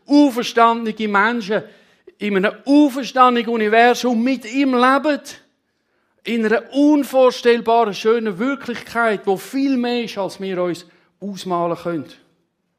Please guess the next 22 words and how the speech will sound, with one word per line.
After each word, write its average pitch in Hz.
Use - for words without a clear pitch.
Aber 147
trotzdem 160
ist 139
im 123
Alltag 135
der 117
Himmel 131
so -
oft -
wie 139
von 131
unserem 143
Radarschirm 143
verschwunden, 202
oder? 151
Und 139
wie 214
ist 208
es 247
so 185
weit 190
gekommen? 233